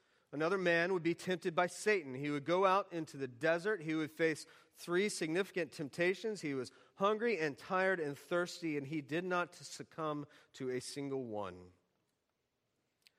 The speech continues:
Jesus, the offspring of the woman described here in Genesis three fifteen, is to be seen to us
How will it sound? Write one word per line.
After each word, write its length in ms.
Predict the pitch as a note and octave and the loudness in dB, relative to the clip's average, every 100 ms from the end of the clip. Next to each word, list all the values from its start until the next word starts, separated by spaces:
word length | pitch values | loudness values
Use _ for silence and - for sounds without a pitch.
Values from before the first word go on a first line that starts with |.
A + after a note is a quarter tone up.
| _ _ - | _ _ -6
Jesus, 500 | E3 G#3+ C3+ C#3+ - | -2 -2 -2 -4 0
the 160 | E3 | 4
offspring 540 | E3+ A3 - - G#3+ A3 | 6 4 2 -2 0 2
of 60 | |
the 80 | G#3+ | 2
woman 300 | F#3 F3+ G3 | 2 2 2
described 480 | G3 - F3 F3 G3 | -2 0 6 6 6
here 200 | F3+ G3 | 2 2
in 60 | E3 | 2
Genesis 380 | E3 F3 F3 | -2 -2 -6
three 240 | - E3+ F#3 | -4 0 0
fifteen, 600 | G3+ F#3+ - F#3 D#3+ E3 - - | 0 -2 0 2 2 -2 -8 -6
is 240 | G3 C4 - | 0 0 0
to 160 | C#4 | -2
be 140 | C4 C4+ | 0 -2
seen 380 | - C4+ D4+ C#4+ | -2 -2 0 0
to 200 | C#4+ C4+ | 2 6
us 320 | A#3+ A3+ - | 8 6 2